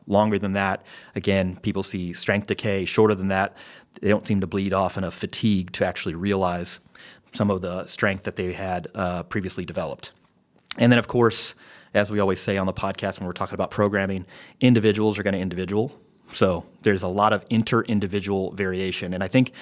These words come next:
before we pop into this study, Austin, do you wanna comment on, like, your particular approach for tapering if you were either gonna go to a meet or test your one R Ms otherwise? Like, how do you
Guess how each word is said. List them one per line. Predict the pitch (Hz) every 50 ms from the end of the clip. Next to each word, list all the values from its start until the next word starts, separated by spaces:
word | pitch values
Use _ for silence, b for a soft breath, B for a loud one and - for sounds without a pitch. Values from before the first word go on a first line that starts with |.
| B B B B
before | - 113 - 120 120
we | 110
pop | 104 - 113 101 -
into | 110 110 113
this | 104 101 -
study, | - - 104 104 101 95 -
Austin, | - 104 107 107 - - 107 98
do | 95
you | 107
wanna | 123 135 -
comment | - - 101 107 113 107 104 -
on, | - 98 92 92 90 87 90 b b b b b b b b b _
like, | - 85 -
your | 92 101 101 104 101
particular | - - 101 - - 104 - - 104 104 98 98 98
approach | 82 101 - - 107 98 104 107 - -
for | - - 104 95 92 92 87
tapering | 90 - - 104 98 - 113 104 104 98 101 104 101 104 _ _ _ _ -
if | 117 90 -
you | - 90 92 95 98 104 104 104 110 113 B B B B B B B
were | - 104 98
either | 95 98 90 92
gonna | 90 95 90
go | 87 87 90
to | 87 - -
a | 85 85
meet | 85 98 117 127 123 - - - - _ _ _ _
or | - 101 87 85 82 78
test | - - 107 107 - -
your | 101 92
one | 90 87
R | 85 85 87 90
Ms | 90 85
otherwise? | 87 87 95 95 101 107 107 110 110
Like, | 95 87
how | - - 107 110
do | 113
you | 104 85 85 92 95 92 92 90 82